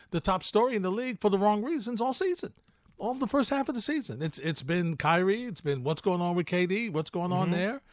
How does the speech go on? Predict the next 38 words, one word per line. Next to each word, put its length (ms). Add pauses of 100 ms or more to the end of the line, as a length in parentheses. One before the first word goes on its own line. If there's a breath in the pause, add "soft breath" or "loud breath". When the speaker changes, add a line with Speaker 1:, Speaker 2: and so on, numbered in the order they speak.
(400 soft breath)
Speaker 1:
um, 440
and, 560
you 120
know, 200
LeBron. 540
So 80
that's 240
been 180
it. 280
So, 180
yeah, 180
you're 200
right. 340
But 220 (320 soft breath)
once 180
again, 160
for 140
him 180
to 120
say, 280
"Well, 220
it's 80
about 180
social 300
media," 200 (280)
it's 80
not 180
about 180
social 280
media. 340
It's 140
about 200
the 80
fact 260
that 180
you're 140
giving 320
in. 460